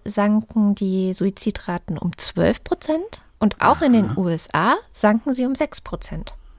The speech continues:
Speaker 1: Die sind gesunken. Also
Speaker 2: Das finde ich ja aber mal, also was
Speaker 1: So, aber nicht
Speaker 2: ähm,
Speaker 1: überall. Zum Beispiel Malawi hatte Zuwächse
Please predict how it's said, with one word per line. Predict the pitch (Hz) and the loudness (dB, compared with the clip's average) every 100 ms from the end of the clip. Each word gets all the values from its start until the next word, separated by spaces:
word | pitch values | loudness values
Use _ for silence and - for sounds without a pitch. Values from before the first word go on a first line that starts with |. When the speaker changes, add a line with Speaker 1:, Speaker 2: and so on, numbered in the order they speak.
| - - - - | -20 -20 -20 -10
Speaker 1:
Die | 190 | -4
sind | 190 196 | -2 0
gesunken. | 226 285 370 - - - - - - | 0 0 -4 -8 -12 -20 -20 -20 -2
Also | 196 180 | -2 0
Speaker 2:
Das | - 101 - | -4 -4 -4
finde | - 117 | -4 -8
ich | 98 | -8
ja | 101 | -8
aber | 95 101 | -8 -8
mal, | 101 98 98 - - | -6 -8 -10 -12 -14
also | - 101 95 | -10 -8 -4
was | - - - - - - - - - - - | -2 -2 -4 -16 -18 -16 -16 -18 -20 -20 -14
Speaker 1:
So, | - 190 - | -4 -2 2
aber | - 208 | 4 6
nicht | 214 | 6
Speaker 2:
ähm, | - | 2
Speaker 1:
überall. | 202 240 - 247 302 - | 0 0 0 -2 -2 -4
Zum | - | 2
Beispiel | 208 190 - 202 | 4 2 0 -2
Malawi | 185 170 165 202 226 220 | 0 -2 -2 -2 0 -2
hatte | 214 - 202 - | -2 -4 -6 -2
Zuwächse | - 311 320 185 156 - - 185 | -2 2 4 4 0 -4 -4 -4